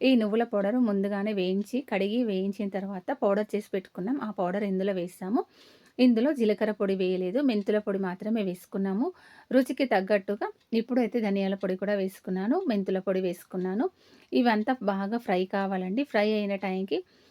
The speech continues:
మనం ఇందులో ఉప్పు వేసేసుకుంటే అయిపోయి. దొడ్డు ఉప్పు అయితే ఎక్కువగా వాడతాము, అందుకని కొంచెం దొడ్డు ఉప్పు వేసుకున్నానండి. కొంచెం అంటే దా-,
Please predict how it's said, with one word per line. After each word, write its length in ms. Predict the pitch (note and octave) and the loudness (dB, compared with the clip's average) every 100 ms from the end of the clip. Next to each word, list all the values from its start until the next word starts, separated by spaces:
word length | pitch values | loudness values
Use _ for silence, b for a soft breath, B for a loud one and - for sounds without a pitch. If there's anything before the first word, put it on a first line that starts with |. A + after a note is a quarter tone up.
| b | b
మనం 160 | A#3 A#3+ | 0 2
ఇందులో 280 | G#3+ G3+ A#3 | 2 0 0
ఉప్పు 220 | G3+ A3 | -2 -2
వేసేసుకుంటే 640 | G#3+ F#3+ G3 F#3+ - G3+ F#3+ | 0 0 -4 -8 -6 -4 -2
అయిపోయి. 300 | F#3 A3 B3 | -4 -2 0
దొడ్డు 280 | A#3 F#3+ A3+ | 0 0 -2
ఉప్పు 160 | G#3+ | -2
అయితే 240 | G#3 F#3+ C4 - - _ _ _ _ _ _ _ _ - | -2 0 -2 -4 -18 _ _ _ _ _ _ _ _ -4
ఎక్కువగా 380 | A3 G#3+ G3+ A3+ | 0 2 2 2
వాడతాము, 640 | G3+ F#3+ F3+ - G3+ G3 D#4 - B B B | 2 0 -2 -2 -2 0 -2 -4 B B B
అందుకని 380 | A3 A3+ A#3 C4+ | 0 2 2 2
కొంచెం 260 | A#3+ A#3+ | 2 2
దొడ్డు 240 | G3 F#3 G#3 | 0 2 0
ఉప్పు 160 | G#3+ G#3+ | 0 -2
వేసుకున్నానండి. 720 | F#3+ F#3 - G3 F#3+ F#3 C#4 | -2 -4 -4 -2 -2 0 -2
కొంచెం 340 | A3+ G3+ A3+ G3+ | 0 0 0 -2
అంటే 200 | F#3+ B3+ | -2 -2
దా-, 220 | A#3 | -2